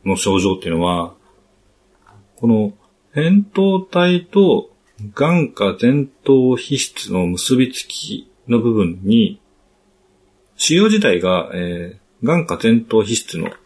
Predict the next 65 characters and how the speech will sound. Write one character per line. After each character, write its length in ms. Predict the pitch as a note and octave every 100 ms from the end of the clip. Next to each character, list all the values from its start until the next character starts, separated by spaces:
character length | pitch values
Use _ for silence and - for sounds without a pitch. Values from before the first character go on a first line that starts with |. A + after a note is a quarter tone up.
| _ _
基 120 | -
底 260 | - C3+ A#2
に 240 | A2+ A2+ G#2+
大 100 | A#2+
き 80 | F2+
な 100 | E2
腫 220 | - F#2
瘍 60 |
が 80 | F2
見 120 | F2+
つ 60 | -
か 100 | F#2+
っ 60 | -
て 140 | -
る 80 | G2
わ 80 | G2+
け 80 |
で 120 | - D#2+
す 80 | -
か 80 |
ら、 300 | E2+ E2+ E2 _ _ _ _ _ _ - _ _ _ _ _ B2
え 20 |
ー、 100 | G#2+
こ 120 | D#3
の 280 | E3 E3 - _ -
眼 180 | D3 C#3+
下 80 | F#2
前 160 | G2+
頭 180 | F2+ G2
皮 180 | F#2+ G#2+
質 240 | - -
と 340 | - C#3 F#2+ _ _
扁 220 | C#3+ C#3+ -
桃 180 | C3+ A#2
体 240 | A#2 A2
に 400 | B2 A#2 - - _
何 180 | B2 D3+
ら 80 | E3
か 80 | A2+
の 100 | E2+
影 200 | F#2+ G2
響 220 | G#2+ G2
を 320 | F#2+ F#2 - - _ _ _ _ -
与 300 | G#2+ G#2+ A2+
え 60 |
た 100 | A#2
こ 80 | A#2
と 80 | B2
に 80 | G#2
よ 60 | F2
っ 100 | _
て 480 | - D#3 A2 - _ _ _ _
生 80 | -
ま 140 | G#2 F#2
れ 60 |
た 120 | F#2+
症 220 | F#2 G#2 G2+
状 140 | G#2
だ 120 | G2+
と 80 | G#2+
い 40 |
う 40 | G#2
こ 80 | A2+
と 80 |
が、 320 | A2+ B2+ G#2